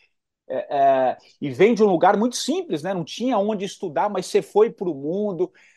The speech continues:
Da onde você acha que vem essa história? De que maneira, ah, os seus pais, a sua família, de alguma maneira, a comunidade foi te conduzindo um pouco nessa,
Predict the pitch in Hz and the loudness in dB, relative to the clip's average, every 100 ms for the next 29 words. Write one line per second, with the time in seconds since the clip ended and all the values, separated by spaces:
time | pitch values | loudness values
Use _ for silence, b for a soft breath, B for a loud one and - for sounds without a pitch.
0 | b 269 403 381 349 311 285 220 214 147 | b -2 -2 -4 -6 -6 -6 -6 -6 -2
1 | 196 214 180 - 160 - - 156 180 190 | 0 2 0 0 -2 -2 0 2 4 0
2 | 180 240 240 240 233 294 302 226 175 - | -4 -6 -4 -2 -2 0 2 2 0 -4
3 | 156 - 127 160 - 170 151 - 156 170 | -6 -6 -8 -10 -6 -6 -6 -2 2 2
4 | 151 147 - 160 160 143 156 151 147 143 | 0 -6 -6 -4 -4 -4 -4 -2 -2 -2
5 | 160 151 135 160 175 - B 175 - 226 | -4 -6 -6 -4 -4 -6 B -2 2 2
6 | 226 170 190 240 202 202 202 196 190 185 | 2 2 2 2 0 -2 -2 -2 -6 -8
7 | 175 160 131 143 185 160 135 165 160 151 | -8 -8 -8 -10 -10 -10 -6 -6 -6 -6
8 | 143 - 139 117 | -8 -4 -4 -4